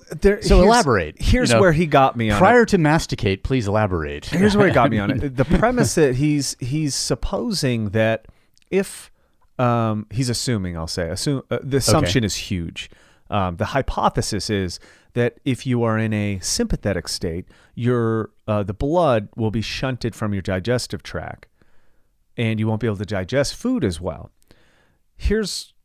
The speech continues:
Speaker 2: Hmm.
Speaker 1: here's where I think
Speaker 2: That's
Speaker 1: it's
Speaker 2: inter-,
Speaker 1: backwards.
Speaker 2: that's
Speaker 1: So
Speaker 2: interesting.
Speaker 1: he, he recommends at post-training to actually consume protein and fat, which is the opposite of what any research says about recovering while maintaining a deficit. So the,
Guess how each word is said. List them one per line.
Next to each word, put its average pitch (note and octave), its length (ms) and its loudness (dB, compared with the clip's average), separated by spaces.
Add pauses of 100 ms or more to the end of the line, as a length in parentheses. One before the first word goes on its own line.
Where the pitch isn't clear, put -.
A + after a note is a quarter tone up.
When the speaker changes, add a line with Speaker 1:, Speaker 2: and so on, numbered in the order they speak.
(300)
Speaker 2:
Hmm. G#2+ 540 -2
Speaker 1:
here's F3 220 0
where G3 100 0
I D3+ 40 0
think F3 180 -4
Speaker 2:
That's - 140 -6
Speaker 1:
it's B2+ 80 -2
Speaker 2:
inter-, F2 160 0
Speaker 1:
backwards. E2+ 320 -10
Speaker 2:
that's - 160 -10
Speaker 1:
So E3+ 120 4
Speaker 2:
interesting. E3+ 200 -2
Speaker 1:
he, A3 260 -2
he D#3 140 -4
recommends B2 500 -2
at A#2 260 -2
post-training G#2+ 840 -4 (260)
to C#3 100 0
actually B2+ 300 0
consume G#2+ 540 -4
protein G2+ 800 -2
and A2 120 -6
fat, D#3+ 380 0 (200)
which B2+ 200 -2
is A#2 140 -4
the B2+ 260 -4
opposite B2 500 -2
of G#2 140 -4
what G#2 280 -4
any A2 220 -2
research G2 480 -6
says D2+ 440 -6 (160)
about A2 320 -2
recovering G#2 840 -6 (280)
while A2 180 0
maintaining A2+ 580 -4
a F#2+ 60 -2
deficit. - 580 -4
So - 140 -2
the, D3+ 240 0